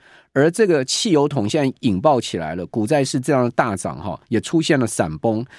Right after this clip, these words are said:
而这个闪崩呢，到底是什么原因？会不会持续下去呢？哦，那当然闪崩不会持续了，就是跌势会不会持续？因为闪崩呢就是一天嘛，叫闪崩嘛，它跌势会不会持续下去？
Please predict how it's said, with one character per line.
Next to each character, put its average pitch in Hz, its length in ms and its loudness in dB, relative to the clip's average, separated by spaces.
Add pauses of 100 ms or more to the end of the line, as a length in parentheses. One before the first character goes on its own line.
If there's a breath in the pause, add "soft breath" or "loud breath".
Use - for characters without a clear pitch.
(120 loud breath)
而 143 140 2
这 220 100 2
个 202 80 2
闪 104 300 2
崩 151 240 2
呢， 156 100 0
到 151 160 4
底 110 80 0
是 139 60 -2
什 107 180 -4
么 104 100 -2
原 110 240 0
因？ 135 160 0
会 139 160 -2
不 170 80 0
会 175 120 2
持 127 240 -4
续 147 160 -2
下 127 240 2
去 123 260 -2
呢？ 113 240 -2 (160)
哦， - 240 -10 (300 loud breath)
那 180 100 2
当 214 140 6
然 208 80 2
闪 101 240 0
崩 180 280 2 (220)
不 - 80 0
会 165 100 4
持 110 220 -2
续 127 180 0
了， 90 80 0
就 110 140 -4
是 139 100 2 (240)
跌 117 240 2
势 139 240 2
会 123 120 2
不 - 20 -2
会 107 80 2
持 82 240 -6
续？ 90 240 -8
因 123 80 0
为 143 80 2
闪 90 240 0
崩 123 160 2
呢 117 80 0
就 107 100 -2
是 107 140 -4
一 101 60 -6
天 - 200 -4
嘛， 87 160 -6
叫 95 140 -6
闪 76 260 -8
崩 87 160 -8
嘛， 80 220 -10
它 123 100 -4
跌 120 200 0
势 135 160 -2
会 127 60 -2
不 143 40 2
会 117 80 2
持 92 240 -6
续 104 140 -4
下 92 200 -2
去？ 87 220 -8